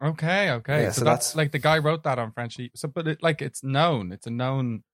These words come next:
Speaker 2: I mean, I certainly had never heard of it.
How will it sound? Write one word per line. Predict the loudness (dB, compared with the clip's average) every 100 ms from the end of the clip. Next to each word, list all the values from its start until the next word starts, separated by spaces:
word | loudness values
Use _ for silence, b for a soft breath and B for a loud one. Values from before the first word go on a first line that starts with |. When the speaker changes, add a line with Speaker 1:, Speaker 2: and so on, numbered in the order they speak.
| _ _ _ _ _ _ _ _ _ -4
Speaker 2:
I | 0
mean, | 0
I | 2 2
certainly | 2 0 0
had | 0
never | 2 2
heard | 2 2
of |
it. | 2 0 -6